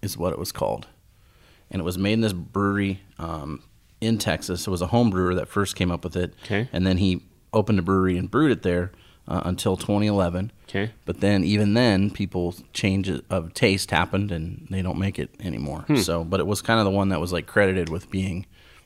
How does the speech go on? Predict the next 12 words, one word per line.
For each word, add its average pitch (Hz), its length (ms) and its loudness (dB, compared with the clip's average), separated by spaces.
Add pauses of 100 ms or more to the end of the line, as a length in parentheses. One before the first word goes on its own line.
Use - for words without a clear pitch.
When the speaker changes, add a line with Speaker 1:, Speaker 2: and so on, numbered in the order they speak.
Speaker 1:
the 90 80 -2
one 90 220 2
that 71 140 -4
brought 90 220 -2
the 82 80 -6
style 82 340 0
to - 80 -12
the - 80 -8
United 78 280 -4
States. - 520 -2
Speaker 2:
Okay. 117 260 0 (260)
Speaker 1:
Um, 92 560 0